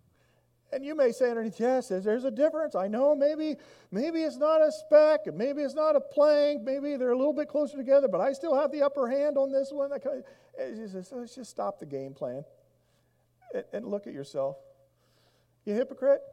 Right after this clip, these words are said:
Now, what he's saying here is not merely you should mind your own business,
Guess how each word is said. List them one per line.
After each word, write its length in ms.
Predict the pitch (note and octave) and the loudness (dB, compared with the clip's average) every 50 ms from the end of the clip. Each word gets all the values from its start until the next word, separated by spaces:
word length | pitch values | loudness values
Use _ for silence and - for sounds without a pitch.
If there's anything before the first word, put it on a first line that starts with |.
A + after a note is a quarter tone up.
| - - _ _ _ _ _ _ _ _ _ _ _ _ _ _ _ _ _ _ _ _ _ _ _ _ _ _ _ _ _ _ _ _ _ _ _ _ _ _ _ _ _ _ _ _ _ _ _ - - _ _ _ _ _ _ _ _ _ _ _ _ _ _ _ _ _ _ _ _ _ _ _ _ _ _ _ _ _ _ _ _ _ - | -20 -20 _ _ _ _ _ _ _ _ _ _ _ _ _ _ _ _ _ _ _ _ _ _ _ _ _ _ _ _ _ _ _ _ _ _ _ _ _ _ _ _ _ _ _ _ _ _ _ -20 -20 _ _ _ _ _ _ _ _ _ _ _ _ _ _ _ _ _ _ _ _ _ _ _ _ _ _ _ _ _ _ _ _ _ -12
Now, 60 | G#3 G#3+ | -8 -4
what 160 | A3+ A#3+ C4+ | -2 -2 0
he's 140 | B3+ G#3 - | -2 -4 -6
saying 380 | - - A#3 A3 G#3 G3 D#3+ | -8 -6 -6 -6 -6 -6 -8
here 300 | C3+ D3+ C#3 A#2+ A#2+ B2+ - _ _ _ - _ _ _ _ _ _ _ _ _ _ _ _ _ _ _ _ _ _ _ _ _ _ _ _ _ _ _ _ _ _ _ _ _ _ _ _ _ _ _ - | -8 -8 -8 -8 -8 -10 -12 _ _ _ -20 _ _ _ _ _ _ _ _ _ _ _ _ _ _ _ _ _ _ _ _ _ _ _ _ _ _ _ _ _ _ _ _ _ _ _ _ _ _ _ -10
is 200 | - E3+ E3 F3+ | -8 -8 -8 -4
not 240 | G#3+ G#3 G#3+ G#3+ F#3 | -4 -4 -4 -4 -6
merely 360 | E3+ D#3+ D3+ D3 C#3+ C3+ C#3 | -6 -6 -6 -4 -6 -6 -8
you 280 | C#3 C#3 C#3+ D3+ D#3 D3 | -8 -8 -8 -8 -10 -10
should 260 | - - D3 C3+ C3 | -12 -12 -12 -12 -10
mind 340 | C3 C3+ C3 B2+ C3 B2+ B2+ | -8 -8 -8 -8 -10 -10 -10
your 100 | C3 B2+ | -10 -8
own 160 | A#2 A2+ A2 | -8 -10 -10
business, 460 | B2 A#2+ A2 A#2+ - _ _ _ | -12 -12 -12 -14 -20 _ _ _